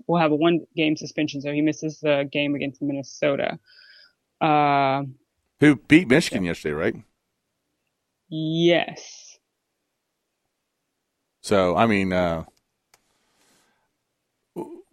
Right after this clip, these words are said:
Speaker 2: tell me how you feel. I mean, 'cause I know you, coming off the tragedy that we had last weekend at Oklahoma State.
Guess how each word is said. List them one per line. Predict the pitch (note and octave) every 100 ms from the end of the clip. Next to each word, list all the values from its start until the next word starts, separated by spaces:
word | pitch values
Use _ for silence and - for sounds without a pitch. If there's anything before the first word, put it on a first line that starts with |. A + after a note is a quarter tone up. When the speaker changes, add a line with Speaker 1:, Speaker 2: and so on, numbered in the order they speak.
| _
Speaker 2:
tell | - B3
me | B3
how | F3+
you | C3+ A#2+
feel. | - B2+ A2 F2+
I | A2
mean, | G#2 F#2
'cause | A2
I | A#2+
know | A#2+
you, | G2+ - - D#2+ E2+ - - _ _ _ _
coming | - E3+ F3+ C3+
off | A#2 G#2+
the | G2
tragedy | - A2+ G#2 G2+ F#2+ F2
that | D#2
we | E2+
had | F#2+ E2
last | E2+ E2 -
weekend | D#2+ E2+ D2+
at |
Oklahoma | D#2+ E2 C#2+
State. | - - A#1 -